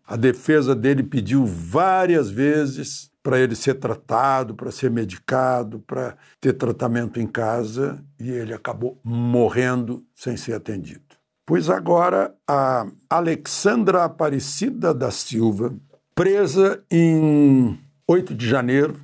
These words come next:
depois foi com tornozeleira pra casa, mas descumpriu, aí foi presa, foi presa em Varginha. O, teve até, parece que não, nem comprovou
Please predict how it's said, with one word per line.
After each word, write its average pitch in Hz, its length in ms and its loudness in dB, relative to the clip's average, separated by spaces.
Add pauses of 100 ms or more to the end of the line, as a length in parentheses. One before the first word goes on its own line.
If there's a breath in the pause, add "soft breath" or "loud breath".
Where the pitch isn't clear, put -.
(240 soft breath)
depois 160 500 2
foi 165 380 2 (300)
com 139 160 2
tornozeleira 135 720 2
pra 123 140 -2
casa, 170 480 -2
mas 120 180 0
descumpriu, 123 960 2
aí 117 100 -2
foi 113 220 -2
presa, 160 640 0 (260)
foi 123 140 -2
presa 135 400 2
em 127 60 2
Varginha. 123 720 -2 (180)
O, 147 640 0 (120)
teve 165 240 2
até, 185 380 2
parece 175 400 -4
que - 80 -4
não, 165 240 0
nem 208 220 2
comprovou 165 1120 2